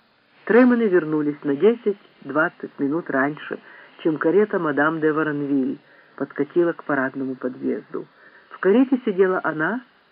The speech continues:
и трое ее детей. К радостному удивлению Элизабет, старший Александр вместе с матерью возвратился из Парижа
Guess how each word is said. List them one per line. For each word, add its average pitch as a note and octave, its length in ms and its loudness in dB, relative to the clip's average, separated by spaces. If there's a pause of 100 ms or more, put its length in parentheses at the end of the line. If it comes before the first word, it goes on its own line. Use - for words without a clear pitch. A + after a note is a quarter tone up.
(260)
и E3 100 -2
трое G#3 360 4
ее D3+ 300 2
детей. - 500 -6 (960)
К - 80 -6
радостному A#3 600 2
удивлению E3+ 760 2
Элизабет, C#3+ 520 0 (680)
старший A#3+ 600 0
Александр D#3 760 0
вместе F#3+ 480 -2
с - 40 -12
матерью F#3 580 -2 (300)
возвратился A3+ 680 2
из B3 80 -2 (120)
Парижа E3 480 -4